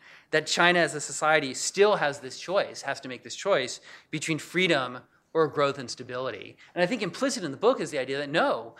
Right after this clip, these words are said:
that China is ready to, to go beyond that, that incre-, that they can have more freedom and more choice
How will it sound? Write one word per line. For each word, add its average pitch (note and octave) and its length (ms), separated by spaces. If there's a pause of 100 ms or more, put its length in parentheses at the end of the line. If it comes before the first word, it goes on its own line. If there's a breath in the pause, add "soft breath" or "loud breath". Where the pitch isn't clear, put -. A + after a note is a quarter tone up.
(180 loud breath)
that D3+ 100
China F3+ 340
is D3 220
ready C3+ 440 (200 loud breath)
to, C#3+ 140
to D#3+ 180
go D#3 220
beyond C#3+ 360
that, G#2+ 340
that - 320 (140)
incre-, C#3+ 380
that C3 140
they C#3+ 80
can D#3 120
have C#3 120
more E3 200
freedom B2 420
and A2+ 100
more C3+ 160
choice E3+ 540